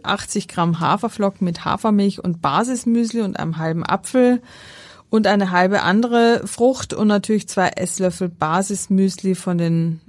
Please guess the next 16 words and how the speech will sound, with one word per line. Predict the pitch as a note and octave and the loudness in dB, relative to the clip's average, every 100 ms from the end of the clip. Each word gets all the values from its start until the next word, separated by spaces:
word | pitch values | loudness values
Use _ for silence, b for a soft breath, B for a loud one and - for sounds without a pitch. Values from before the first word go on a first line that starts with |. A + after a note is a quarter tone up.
| - | -4
Edox | - A#3+ A3+ G#3+ - | -2 2 0 0 -4
mit | E3+ E3 | -6 -6
Quark | - D#3 F#3+ G#3+ | -4 0 0 0
und | F3+ E3+ | -2 2
Joghurt | G3+ A#3 A3+ A3 A3 | 2 4 2 0 -2
mit | F#3+ F#3+ | -4 -4
etwa | - E3+ G3+ | -6 -6 -6
drei | G3 F#3 G3 | -4 -6 -6
Gramm | A3+ B3+ C4 | -4 -4 -4
Zucker. | - E3 - D#3+ D3+ B B B B B B B - | -6 -6 -4 -4 -4 B B B B B B B -2
Ähm, | F3+ F3 F3 E3+ | 2 4 2 0
ich | - F#3+ - G3 | -4 -6 -4 0
mische | G3 G3 - E3+ D3+ - | 2 2 2 2 2 0
Leitungswasser | D#3+ F3 A#3 D4 - B3+ B3+ B3 | 2 2 0 -4 0 -2 0 0
mit | A#3+ A3+ | 0 -2
rein | G#3 G#3 G#3+ G#3+ A3 G#3+ | 0 2 2 4 4 2